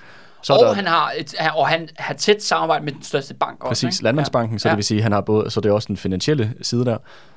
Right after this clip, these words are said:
Speaker 1: Så jeg ved ikke, hvordan selvfølgelig det er med de andre, øh, mediehuse, men der er selvfølgelig Politikken, som jeg kan høre, der er ham her, Løgn Henrik, eller hvad han hedder,
Speaker 2: Ja, ja, ja.
Speaker 1: som der jo i hvert fald også er, er i lommen på, øh, på, øh, H N Andersen. Så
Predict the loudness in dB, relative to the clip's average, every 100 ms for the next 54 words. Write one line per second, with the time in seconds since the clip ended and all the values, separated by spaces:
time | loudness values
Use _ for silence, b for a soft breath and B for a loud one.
0 | b 0 4 6 6 4 4 2 2 0
1 | 0 0 2 2 2 2 2 2 0 -2
2 | 0 0 0 -2 -2 -2 0 0 -2 -2
3 | -2 -2 -2 -2 -2 -2 -6 -18 -18 -4
4 | -2 0 -4 -10 -12 -2 0 2 2 2
5 | 2 2 2 4 2 2 0 0 2 2
6 | 4 4 2 2 2 4 2 2 4 4
7 | 6 6 6 4 4 2 2 2 2 4
8 | 4 4 2 2 2 2 0 2 2 4
9 | 2 0 -2 -4 -8 -12 -6 -2 0 0
10 | -4 -6 -8 0 2 2 0 -2 -4 -4